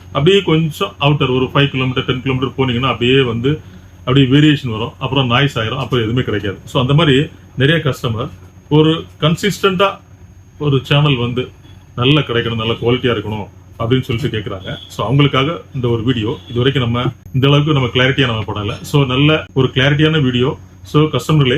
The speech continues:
நீங்க முதல்ல இருந்து கடைசி வரைக்கும் பாருங்க. நீங்க கார் யாரெல்லாம் வச்சிருக்கீங்களோ, இல்ல கார் சிஸ்டத்தை நீங்க வீட்டுல உபயோகிக்கணும் அப்படின்னு நினைக்கிறீங்களோ, அவங்க எல்லாம் முதல்ல இருந்து கடைசி வரைக்கும் பாருங்க,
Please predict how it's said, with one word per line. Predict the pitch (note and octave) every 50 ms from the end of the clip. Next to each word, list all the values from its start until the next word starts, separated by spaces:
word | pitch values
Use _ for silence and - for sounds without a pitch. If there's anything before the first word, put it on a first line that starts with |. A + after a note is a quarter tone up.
| D#3 - C#3
நீங்க | C3 B2+ B2
முதல்ல | A#2+ C#3 D3 D#3+
இருந்து | E3 F3 - B2
கடைசி | C3+ C#3+ C#3+
வரைக்கும் | D3 C#3 D#3 D#3+ D3 - B2
பாருங்க. | B2 A#2+ A#2 A2+ B2 D3+ F3 - - - - - - - - C3+
நீங்க | C#3 C#3 C3 C3 C3 B2+ B2+ B2 B2 B2 C3 C#3 -
கார் | - C3+ D3+ E3 D#3+
யாரெல்லாம் | C#3 C3+ C#3+ C#3+ D#3 D#3+ D3 B2
வச்சிருக்கீங்களோ, | - D3 C3 B2 A#2+ G#2 G2+ G#2+ A#2+ D3 - - - - - -
இல்ல | - D3+ D3+ D3 - -
கார் | B2+ C#3 D#3+ F3 F3 E3+ - -
சிஸ்டத்தை | C#3 - - E3 D#3 D3 D#3 D3+
நீங்க | D3 C#3 C3+ B2+ A#2+ C#3
வீட்டுல | D#3+ - D#3+ C#3+ B2 A#2+
உபயோகிக்கணும் | A#2 C#3+ D3+ D3 C#3 - C#3+ C3+ C3
அப்படின்னு | A2+ B2+ A2+ G#2 A2+
நினைக்கிறீங்களோ, | C3+ C3+ B2+ A2 G2+ G2+ B2+ D3+ C#3
அவங்க | - A#2 A2 G#2+ A2
எல்லாம் | B2+ C#3 A#2+ A2
முதல்ல | A2 A#2
இருந்து | A#2 A#2+ G#2+
கடைசி | A2 A2 G#2+
வரைக்கும் | - A#2 A#2+ B2+ B2 - G#2+
பாருங்க, | G#2 A2 A2 C3